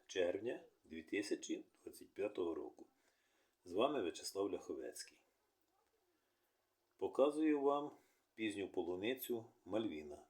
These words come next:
Ось така красуня в нас виросла.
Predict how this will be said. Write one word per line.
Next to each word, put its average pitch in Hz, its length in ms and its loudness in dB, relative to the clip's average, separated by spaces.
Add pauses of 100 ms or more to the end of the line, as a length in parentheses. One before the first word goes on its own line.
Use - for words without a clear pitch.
(1900)
Ось 95 140 -10
така - 360 2
красуня 95 720 -2 (420)
в 80 60 -12
нас - 280 -2
виросла. 78 540 -4